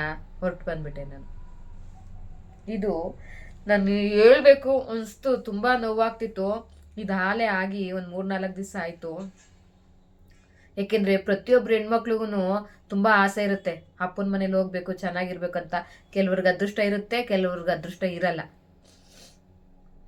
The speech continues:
ಅಲ್ವಾ? ಅದಕ್ಕೋಸ್ಕರ ಹೇಳ್ತಾ ಇದ್ದೀನಿ.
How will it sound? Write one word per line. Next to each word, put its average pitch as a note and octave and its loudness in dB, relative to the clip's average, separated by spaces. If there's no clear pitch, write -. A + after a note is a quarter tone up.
ಅಲ್ವಾ? F3+ -2
ಅದಕ್ಕೋಸ್ಕರ G3+ -2
ಹೇಳ್ತಾ F#3+ 2
ಇದ್ದೀನಿ. F#3 -2